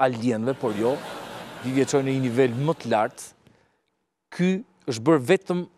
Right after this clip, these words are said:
dhe vetëm për një qëllim, për të krijuar shërbim, në shërbim të inteligjencës artificiale. Pra, ju e keni parë filmin Terminator një, dy, tre, që e kështu me radhë, kur Arnoldi dilte las kur ishte punë Albani,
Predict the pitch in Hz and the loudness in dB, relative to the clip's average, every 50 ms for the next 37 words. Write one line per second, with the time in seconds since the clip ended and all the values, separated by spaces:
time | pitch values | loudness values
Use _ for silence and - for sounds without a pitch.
0 | - 123 120 120 127 165 156 160 143 151 151 135 - 139 123 143 165 131 143 123 | -8 -4 -2 2 4 4 4 4 2 0 0 0 0 0 0 0 0 0 -2 -2
1 | - - 135 131 147 156 160 160 143 - - 147 131 120 117 120 135 165 180 185 | -2 -2 0 0 2 4 4 2 2 0 -2 -2 -2 -2 -4 -4 -4 -2 -2 -2
2 | - 156 143 147 - - 147 127 120 131 190 185 151 165 143 123 131 135 131 123 | -2 0 0 0 0 0 -2 -2 0 0 -2 0 0 -2 -4 -4 -6 -6 -2 0
3 | 156 170 147 139 - - - - 143 - - 147 131 131 104 - 117 90 85 85 | 0 -2 -2 -4 -8 -8 -6 -6 -8 -8 -8 -8 -8 -8 -6 -4 -4 -2 -4 -4
4 | 85 82 - - - - - - - - - - - - 165 165 156 143 127 139 | -6 -8 -10 -10 -12 -12 -14 -14 -14 -14 -14 -8 0 2 2 4 4 4 2 2
5 | 127 - 180 175 143 156 147 143 127 - 139 131 127 127 123 117 - 139 135 131 | 2 2 0 0 0 0 0 0 0 0 0 0 2 2 0 2 2 2 2 2
6 | 135 143 143 120 110 117 143 127 - - 143 143 139 127 143 127 - - 147 139 | 2 0 -2 -2 -2 -4 -4 -4 0 2 2 2 2 2 0 -2 -2 -2 -2 0
7 | 131 117 120 120 135 156 165 - 151 135 123 117 131 135 131 123 127 120 123 139 | 0 0 2 0 0 -2 -2 -2 0 0 0 0 0 -2 0 0 -2 -4 -4 -2
8 | 135 135 127 131 131 - - 143 123 123 135 131 - 156 - 151 139 120 110 101 | -2 0 2 0 0 0 -2 -4 -2 -2 -4 -4 -6 -8 -6 -4 -4 -2 -2 -4
9 | 92 - 113 - 147 180 | -2 -2 -2 -2 -2 -4